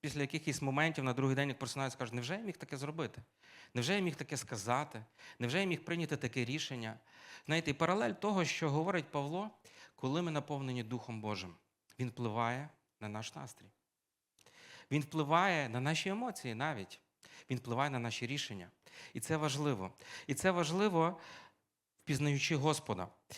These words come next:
Пізнаючи Господа, наповнюватися, наповнюватися Духом. У мене нема таймінгу.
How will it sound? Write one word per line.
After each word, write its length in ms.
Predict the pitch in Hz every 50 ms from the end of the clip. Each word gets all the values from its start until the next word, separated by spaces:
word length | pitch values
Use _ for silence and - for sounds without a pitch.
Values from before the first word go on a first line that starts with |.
| - - - - - - - -
Пізнаючи 460 | - 120 135 156 160 165 160 - 196
Господа, 580 | 170 160 190 202 196 - - 180 165 165 160 135
наповнюватися, 1040 | 120 127 127 - - 156 160 160 156 156 151 151 143 147 135 - - 143 139 131 -
наповнюватися 760 | - 120 110 - 156 156 151 147 135 127 - - 107 - - 113
Духом. 360 | 113 113 101 - - 90 87 101 - - _ _ _ _ _ _ _ _ _ _ _ _ - - - -
У 40 | 123
мене 160 | 123 123 123
нема 160 | 123 123 120
таймінгу. 500 | 113 - 131 120 117 113 101 98 98 90